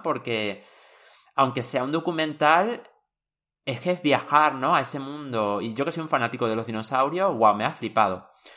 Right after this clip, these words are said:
Muy espectacular y, sinceramente, los dinosaurios están mejor hechos que los de Jurassic Park o Jurassic World.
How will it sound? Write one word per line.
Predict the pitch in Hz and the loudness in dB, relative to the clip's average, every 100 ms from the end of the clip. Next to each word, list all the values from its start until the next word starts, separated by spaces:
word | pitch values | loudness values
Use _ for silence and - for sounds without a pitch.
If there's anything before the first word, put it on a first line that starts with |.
| _ - | _ -8
Muy | 127 | -4
espectacular | 165 185 185 156 147 147 147 185 214 | -4 -4 -2 -2 -2 0 2 2 0
y, | 143 | -4
sinceramente, | 131 131 143 127 139 95 92 _ | -2 0 0 0 -2 -6 -8 _
los | 123 120 | -2 -2
dinosaurios | 120 110 117 120 147 | -2 -2 0 0 -2
están | 135 113 | -4 -4
mejor | 107 104 | -2 -2
hechos | 107 - 190 | -2 -4 -6
que | |
los | 120 104 | -2 -2
de | 101 | 0
Jurassic | 101 104 139 - | 0 -2 -4 -2
Park | 87 - | -2 -2
o | 120 | -6
Jurassic | 107 104 98 92 | -2 -2 -4 -6
World. | 90 87 | -6 -6